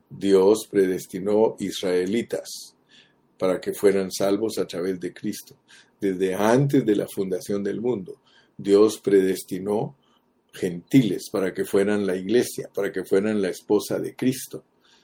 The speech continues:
Entonces nosotros podemos ver que los dones de Dios son irrevocables. Lo que Él se propuso desde antes de la fundación del mundo,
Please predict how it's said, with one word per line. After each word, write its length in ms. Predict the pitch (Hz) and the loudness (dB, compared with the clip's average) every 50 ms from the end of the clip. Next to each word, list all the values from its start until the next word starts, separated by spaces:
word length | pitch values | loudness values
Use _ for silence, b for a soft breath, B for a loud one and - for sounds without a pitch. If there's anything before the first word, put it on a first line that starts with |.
| _ _ _ _ _ | _ _ _ _ _
Entonces 500 | 107 95 90 - 98 104 101 120 127 120 | -10 -6 -2 0 2 2 6 6 6 8
nosotros 500 | 117 104 95 - 107 101 - 123 117 - | 8 6 6 6 4 6 6 4 2 4
podemos 480 | - 101 95 98 98 101 104 101 98 | 4 6 6 6 6 4 4 2 4
ver 220 | 92 101 104 113 - | 6 6 4 4 6
que 300 | - 117 104 95 - b b b b b b _ _ _ | 6 8 8 8 6 b b b b b b _ _ _
los 240 | - 98 101 98 90 | 4 8 8 8 10
dones 360 | 85 98 101 107 113 113 101 | 8 8 8 8 6 6 6
de 120 | 98 98 92 | 6 4 6
Dios 220 | 95 101 104 104 - | 6 6 4 4 4
son 200 | 110 104 110 110 | 2 2 2 4
irrevocables. 1040 | 110 113 117 107 104 110 110 104 104 98 98 - 113 110 107 98 - _ - - - | 4 4 4 4 6 6 6 6 6 4 2 0 -2 -2 -4 -4 -8 _ -14 -2 2
Lo 160 | 101 101 92 | 4 4 6
que 180 | - 104 98 | 8 10 10
Él 120 | 107 117 123 | 10 10 10
se 160 | - 160 131 | 8 8 8
propuso 680 | - - 104 95 - - - 135 139 139 - 120 110 | 8 6 4 2 2 4 6 6 6 6 4 2 2
desde 400 | 101 98 98 90 90 92 92 92 | 4 4 4 4 2 0 0 0
antes 580 | 107 113 123 143 160 170 156 143 - 120 107 98 | 4 6 8 8 8 6 4 4 6 6 6 6
de 120 | 101 101 | 6 4
la 120 | 95 95 - | 2 2 -2
fundación 640 | - - 110 95 92 101 - - - 113 107 104 | -6 -6 -6 -4 -4 -4 -6 -4 -2 -2 0 0
del 160 | 101 98 104 | 0 0 2
mundo, 360 | 131 170 190 143 101 95 - | 4 4 4 4 2 -2 -6